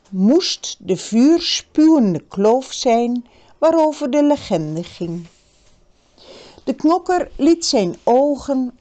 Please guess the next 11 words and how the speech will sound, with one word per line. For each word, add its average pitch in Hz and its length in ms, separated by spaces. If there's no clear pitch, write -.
over 220 360
de 190 160
rotsen 185 600
dwalen. 180 640
Ze - 220
bleven 220 680
rusten 302 720
op 233 220
de 202 80
stenen 269 720
hut 220 460